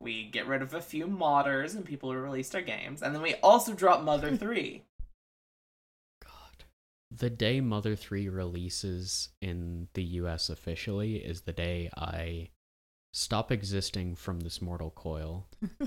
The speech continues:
Speaker 2: <laughs>
Speaker 3: because I will be playing that and crying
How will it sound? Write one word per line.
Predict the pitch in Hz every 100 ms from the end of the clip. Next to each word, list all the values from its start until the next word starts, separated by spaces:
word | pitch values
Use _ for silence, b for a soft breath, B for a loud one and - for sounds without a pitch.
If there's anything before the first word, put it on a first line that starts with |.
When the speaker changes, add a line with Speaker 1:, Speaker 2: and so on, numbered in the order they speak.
| -
Speaker 2:
<laughs> | - - - 392 370 427
Speaker 3:
because | 214 - 98 90 -
I | 90
will | 95 95 92 - -
be | 104
playing | 101 - 107 117 117
that | 104 85 87 - -
and | 87 80 85 104 _ - - -
crying | - - 101 90 85 90